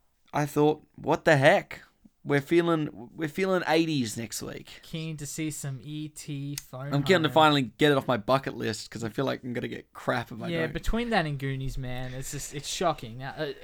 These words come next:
Speaker 2: I haven't seen E T in a very long time.
Speaker 1: I've got it sitting
Speaker 2: Um,
Speaker 1: on my shelf,
Speaker 2: Oh my
Speaker 1: waiting
Speaker 2: God,
Speaker 1: to
Speaker 2: you own it as well?
Speaker 1: Yeah.
Speaker 2: And you ha-, oh my God, man. Well, it's
Speaker 1: Yeah.
Speaker 2: time to fix it. It's time to fix it next week. I
Speaker 1: Yeah,
Speaker 2: like it.
Speaker 1: and I,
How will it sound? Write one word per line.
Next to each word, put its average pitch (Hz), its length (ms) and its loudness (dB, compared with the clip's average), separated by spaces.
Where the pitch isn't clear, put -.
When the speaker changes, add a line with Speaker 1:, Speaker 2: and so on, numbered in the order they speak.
Speaker 2:
I 180 120 2
haven't 196 160 0
seen 160 200 -4
E 147 100 -4
T 147 120 -6
in 135 80 -4
a 127 40 -8
very 131 360 -4
long 117 200 -14
time. 113 520 -12
Speaker 1:
I've - 100 -12
got 127 120 -2
it - 60 -10
sitting 156 280 2
Speaker 2:
Um, 151 40 2
Speaker 1:
on 139 80 2
my 120 120 4
shelf, - 680 -2
Speaker 2:
Oh - 60 -12
my 120 140 0
Speaker 1:
waiting 131 100 6
Speaker 2:
God, 156 140 4
Speaker 1:
to 156 60 0
Speaker 2:
you - 80 -4
own 143 220 -4
it 175 60 0
as 143 140 -4
well? 131 320 -4
Speaker 1:
Yeah. 165 340 8
Speaker 2:
And 156 100 -10
you 147 80 -4
ha-, 156 220 -4
oh 170 260 -2
my 131 160 -6
God, 202 680 -4
man. 208 360 -8
Well, 147 80 -8
it's - 40 -6
Speaker 1:
Yeah. 139 40 0
Speaker 2:
time 190 120 4
to 185 60 -4
fix 208 260 -4
it. 107 240 -14
It's - 100 -20
time 143 140 -8
to 147 60 -12
fix 151 200 -10
it 147 40 -8
next 143 200 -8
week. 147 340 -10
I 302 40 0
Speaker 1:
Yeah, 359 220 6
Speaker 2:
like - 100 -2
it. - 160 -14
Speaker 1:
and 214 120 2
I, 285 80 10